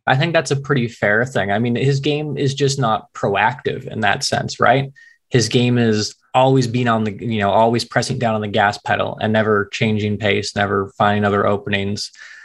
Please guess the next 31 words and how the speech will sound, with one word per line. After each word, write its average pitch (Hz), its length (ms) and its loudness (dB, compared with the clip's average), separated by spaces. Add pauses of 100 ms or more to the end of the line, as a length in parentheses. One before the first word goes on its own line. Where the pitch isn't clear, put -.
(220)
It's 143 220 2
very 147 340 4
visually 127 640 2
appealing 135 640 -2
if 113 140 -8
it's, - 180 -8
like, 101 160 2
sort 110 200 2
of 92 100 -4
a 98 40 -6
cursory 107 500 0
glance, 107 420 -2
you 107 60 -2
know, 98 80 2
you 101 120 0
just - 200 -4
have 104 140 4
it 95 60 -2
on 101 120 4
in 101 60 -2
the 101 60 -4
background, 120 600 2
you're 101 100 -4
watching 110 400 0
it, 110 80 -6
you 107 80 -8
just 101 160 -6
see 113 100 0
this 104 200 0
defenseman 107 600 -2
and 101 220 -6